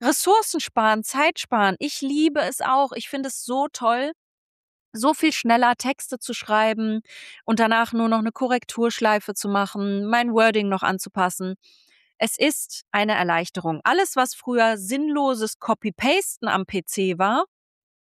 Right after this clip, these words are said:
das kann man super gut auch mit K I ersetzen, mache ich auch. Aber wir behandeln diese Modelle so, wie wir früher unsere Bank behandelt haben,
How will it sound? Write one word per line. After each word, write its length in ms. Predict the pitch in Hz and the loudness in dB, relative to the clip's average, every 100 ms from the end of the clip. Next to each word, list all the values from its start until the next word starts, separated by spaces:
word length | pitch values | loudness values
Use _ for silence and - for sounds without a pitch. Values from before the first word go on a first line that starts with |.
| _ _ _ _ | _ _ _ _
das 300 | 226 285 - | 0 0 -2
kann 160 | - 226 | -4 0
man 140 | 214 | 0
super 320 | 196 220 202 185 | 0 -2 -2 -2
gut 300 | 196 196 - - - - - | 0 -2 -6 -18 -20 -18 0
auch 240 | 254 269 | 2 2
mit 220 | 240 240 | 0 -2
K 180 | - 208 | -2 -4
I 140 | 202 190 | 0 0
ersetzen, 520 | 180 202 - 226 196 | 2 0 -2 -2 0
mache 220 | 175 214 | 0 -4
ich 140 | - | -6
auch. 260 | - - - _ - - - - _ | -2 -4 -6 _ -20 -20 -20 -20 _
Aber 520 | - 285 330 180 156 156 _ _ _ _ _ _ _ _ | 0 2 4 2 0 -2 _ _ _ _ _ _ _ _
wir 240 | 202 262 302 | -2 2 2
behandeln 540 | 277 254 302 330 302 | 2 2 0 -2 -2
diese 220 | 247 214 | -4 -2
Modelle 400 | 208 202 208 202 | -2 2 2 2
so, 400 | 180 190 240 339 - _ _ - - | 0 0 0 -2 -6 _ _ -20 -12
wie 280 | 180 254 254 | -2 0 2
wir 120 | 262 | 0
früher 340 | - 254 240 | 0 2 2
unsere 240 | 220 208 196 | 2 -2 -2
Bank 260 | 185 208 | -2 -2
behandelt 440 | 208 190 175 165 180 | -6 -4 -4 -4 -4
haben, 360 | 131 143 180 | -4 -6 -10